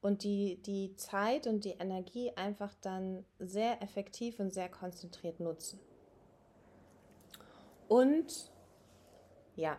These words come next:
muss ich, ich gehe jetzt nicht zu tief rein ins Human Design, was, äh, ähm, so die Ausrichtung der einzelnen Energietypen ist.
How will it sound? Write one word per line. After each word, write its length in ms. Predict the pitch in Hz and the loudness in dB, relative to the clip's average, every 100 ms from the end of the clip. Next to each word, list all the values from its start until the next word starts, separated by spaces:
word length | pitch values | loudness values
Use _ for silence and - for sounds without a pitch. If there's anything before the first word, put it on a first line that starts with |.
| - | -2
muss 220 | 196 196 | -2 0
ich, 240 | 208 - | -4 -6
ich 160 | 180 - | -16 -4
gehe 120 | 185 | 2
jetzt 200 | 185 185 | 2 2
nicht 200 | 190 190 | -4 -4
zu 100 | - | -8
tief 320 | 202 196 - | -8 -8 -8
rein 180 | 165 175 165 | -4 -2 -2
ins 200 | 180 - | -4 -2
Human 260 | 185 190 | 0 2
Design, 520 | 180 175 165 165 175 175 | 0 0 0 2 0 2
was, 320 | 165 175 - - | 2 0 -6 0
äh, 360 | 175 175 175 175 - - - - - - | 2 4 2 -2 -14 -20 -20 -20 -20 -6
ähm, 680 | 180 185 180 170 170 170 170 - - - | 0 0 0 -2 -4 -8 -12 -16 -20 -18
so 180 | - 185 | -4 -2
die 200 | 180 - | -2 0
Ausrichtung 600 | 170 175 190 180 196 185 | 0 0 -4 -4 -2 0
der 160 | 180 156 | 0 -2
einzelnen 920 | 165 180 - 165 165 165 160 160 170 - | -2 -4 -2 -2 0 -2 -4 -6 -10 -8
Energietypen 800 | 180 175 170 180 180 - 175 165 | -2 0 0 -4 -8 -10 -8 -8
ist. 380 | - 208 - | -4 -4 -4